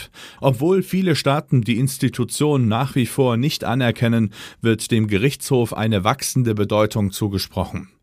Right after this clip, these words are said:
Der Internationale Gerichtshof besteht seit neunzehnhundertfünfundvierzig.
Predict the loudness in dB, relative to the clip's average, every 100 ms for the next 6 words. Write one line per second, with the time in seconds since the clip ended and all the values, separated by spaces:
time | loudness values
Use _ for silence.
0 | _ -20 _ 0 0 2 0 0 0 0
1 | 2 0 0 0 -2 0 0 0 -2 0
2 | 0 2 0 0 0 0 0 0 0 2
3 | 0 0 0 -2 0 -2 0 0 -2 -10
4 | -10